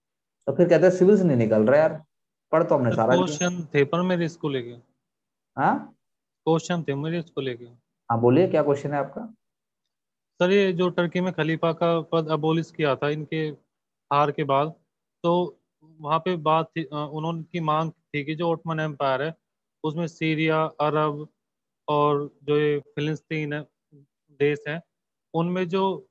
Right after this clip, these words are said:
Speaker 2: अ, उनके इस्लामी पवित्र स्थान है उनकी और
Speaker 1: हाँ।
Speaker 2: खलीफा के पद को ना हटाया जाए।
Speaker 1: बिल्कुल।
Speaker 2: अब गांधी जी, अ, उनके एक ऐसे आइडिया को सपोर्ट कर रहे हैं,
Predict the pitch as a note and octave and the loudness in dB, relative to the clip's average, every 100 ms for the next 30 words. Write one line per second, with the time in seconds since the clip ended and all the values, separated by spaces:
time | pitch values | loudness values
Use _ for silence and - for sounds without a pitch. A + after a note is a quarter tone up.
0 | - D3+ D#3 D#3+ F3 F3 F#3 F#3 D#3+ - | -10 -8 -8 -8 -8 -4 -4 -4 -6 -14
1 | _ - D#3+ E3 E3 E3 F3+ F#3 F3 _ | _ -10 -10 -4 -4 -2 -4 -6 -8 _
2 | _ _ E3 D3+ D#3 D#3+ D#3+ F3+ F3 - | _ _ -20 -6 -2 -2 -4 -6 -8 -10
3 | _ _ _ - D3+ - D#3+ D#3+ E3 F3+ | _ _ _ -12 -12 -4 -2 0 -2 -6
4 | D#3+ D#3+ - F#3 F3+ A2+ D#3+ E3 E3 E3+ | -8 -8 -2 -2 0 -2 -4 -6 -4 -6
5 | E3 E3 E3 E3+ E3 C#3+ C3+ C3+ B2+ C3+ | -4 -6 -6 -6 -4 -4 -2 -4 -4 -8
6 | C3 _ _ _ - D3+ D3+ D3+ D#3 F3 | -12 _ _ _ 0 2 2 0 0 -4
7 | F3 F3 F3+ F#3+ E3+ G#3 G3 - E3 E3 | -2 0 2 0 0 -4 -6 -8 -4 -4
8 | E3+ E3+ F3+ F3 F#3+ F#3 - F3+ E3 F#3 | -4 -6 -6 -4 -4 -4 -2 -4 -2 -2
9 | E3+ D#3+ E3 D#3+ - F3 E3+ D3+ D#3 D#3 | -2 0 -2 -4 -4 -6 -6 -12 -8 -6
10 | D3 E3+ E3+ D#3 C3+ C#3 E3+ | -4 -4 -4 -6 -6 -6 -8